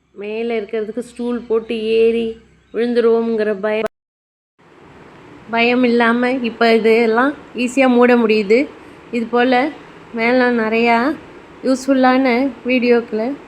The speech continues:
நீங்க தொடர்ந்து பார்க்க சப்ஸ்கிரைப் பண்ணுங்க, லைக் பண்ணுங்க,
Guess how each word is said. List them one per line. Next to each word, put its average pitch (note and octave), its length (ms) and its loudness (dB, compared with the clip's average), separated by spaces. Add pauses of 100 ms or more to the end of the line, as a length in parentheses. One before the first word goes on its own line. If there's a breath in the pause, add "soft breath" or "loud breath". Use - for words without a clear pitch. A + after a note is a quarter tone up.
(500)
நீங்க A3+ 220 2 (100)
தொடர்ந்து B3 400 4
பார்க்க A#3 300 0 (140)
சப்ஸ்கிரைப் C4 500 -2
பண்ணுங்க, A3 260 0 (120)
லைக் A3+ 280 0
பண்ணுங்க, G#3+ 320 0